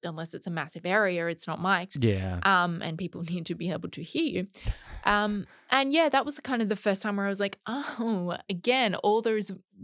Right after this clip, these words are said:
Speaker 1: you know, vocal exercises that I've been doing and, like, work I'd done on this is finally showing up in something that I'm like,
Speaker 2: Yeah.
Speaker 1: oh, actually,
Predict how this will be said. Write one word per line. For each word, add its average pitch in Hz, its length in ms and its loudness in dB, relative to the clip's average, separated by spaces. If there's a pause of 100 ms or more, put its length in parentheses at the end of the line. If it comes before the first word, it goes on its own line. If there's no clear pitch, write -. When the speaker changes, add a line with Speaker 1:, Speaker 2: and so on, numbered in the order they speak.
Speaker 1:
you 226 80 -2
know, 214 320 -2
vocal 233 540 0
exercises 175 720 -4
that 196 140 -2
I've 185 120 0
been 185 160 -2
doing 175 380 -2
and, 180 140 -6
like, 180 240 -6
work 196 420 0
I'd 190 160 2
done 175 200 -2
on 202 140 -2
this 165 240 -4
is 165 140 -4
finally 170 340 -4
showing 165 280 -6
up 160 120 -8
in 160 80 -6
something 156 360 -10
that 160 220 -4
I'm 160 180 -4
like, 160 240 -8
Speaker 2:
Yeah. 107 380 2
Speaker 1:
oh, 269 220 2
actually, 190 680 -2